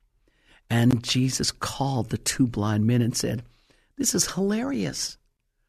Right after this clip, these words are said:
"What do you want me to do for you?" <laughs> What a question. Why did Jesus ask him that? Because he's wondering,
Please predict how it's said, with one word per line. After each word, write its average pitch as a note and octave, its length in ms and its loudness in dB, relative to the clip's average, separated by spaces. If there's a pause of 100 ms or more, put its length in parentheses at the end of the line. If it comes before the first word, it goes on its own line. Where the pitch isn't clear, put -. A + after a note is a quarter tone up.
(440)
"What F#3 320 6
do F3 100 4
you D#3+ 140 8
want D#3+ 300 8
me D3+ 100 8
to C3 100 4
do D3 260 6
for G#2 160 -4
you?" G2 360 -4 (800)
<laughs> - 60 0 (1900)
What D#4+ 320 6
a - 40 -6
question. C#4 760 4 (1300)
Why B3+ 240 6
did C4+ 160 4
Jesus G#3+ 540 0
ask A#3 520 0
him F#3+ 240 6
that? - 460 0 (720)
Because B3+ 340 4
he's G#3+ 200 2
wondering, G3 720 4